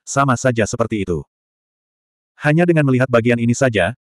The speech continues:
tidak seorang pun akan mengira bahwa itu adalah binatang iblis.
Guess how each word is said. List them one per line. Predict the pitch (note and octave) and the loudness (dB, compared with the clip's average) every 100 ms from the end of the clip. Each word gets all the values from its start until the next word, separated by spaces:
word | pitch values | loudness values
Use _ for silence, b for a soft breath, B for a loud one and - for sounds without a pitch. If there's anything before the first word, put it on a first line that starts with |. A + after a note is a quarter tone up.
| _ | _
tidak | D3 D3+ | 0 2
seorang | D3 C3+ | 2 0
pun | C3 C3 | 0 -2
akan | A#2+ A2+ | 0 0
mengira | G#2+ A2 | 2 0
bahwa | A2 A2 A#2 | 2 2 0
itu | A#2+ C3 A#2+ | 0 0 2
adalah | A#2 A#2 | 2 0
binatang | G#2+ B2 A2+ A2 | 0 -2 0 -2
iblis. | F#2+ F2 D#2 - | -2 -4 -6 -10